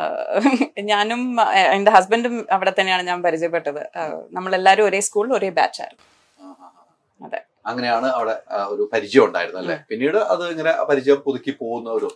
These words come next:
Speaker 1: അതെ.
Speaker 2: അവിടെ കുടുംബമായിട്ടുള്ള ബന്ധങ്ങൾ ഉണ്ടായിരുന്നു. ഈ പറഞ്ഞ പോലെ ഈ അത് നമ്മൾ ഓർമ്മ പൃഥ്വിരാജിന്റെ കൂടെ അഭിനയിക്കാൻ മൂന്ന് പേരുടെ പേരുണ്ട്.
Speaker 1: പറഞ്ഞു.
Speaker 2: അപ്പൊ തമിഴ്, തമിഴില്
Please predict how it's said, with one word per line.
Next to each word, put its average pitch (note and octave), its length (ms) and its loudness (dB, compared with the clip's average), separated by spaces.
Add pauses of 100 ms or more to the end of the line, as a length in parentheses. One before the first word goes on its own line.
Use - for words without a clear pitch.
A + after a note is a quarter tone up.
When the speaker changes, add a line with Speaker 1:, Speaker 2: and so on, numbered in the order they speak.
(100)
Speaker 1:
അതെ. - 340 0
Speaker 2:
അവിടെ A#2 200 4
കുടുംബമായിട്ടുള്ള C3+ 720 8
ബന്ധങ്ങൾ G#2 360 -6
ഉണ്ടായിരുന്നു. F2 420 -6
ഈ C#3 100 -10
പറഞ്ഞ C#3 160 4
പോലെ D3 300 6
ഈ C3+ 300 -2
അത് B2 340 2
നമ്മൾ C#3+ 180 2
ഓർമ്മ C#3 140 0
പൃഥ്വിരാജിന്റെ C#3+ 440 2
കൂടെ D3 140 4
അഭിനയിക്കാൻ C3+ 340 4
മൂന്ന് D#3 160 -2
പേരുടെ D#3 160 4
പേരുണ്ട്. C#3+ 320 0 (100)
Speaker 1:
പറഞ്ഞു. F#3+ 160 8
Speaker 2:
അപ്പൊ D#3+ 200 4
തമിഴ്, D3+ 320 0
തമിഴില് C#3+ 320 2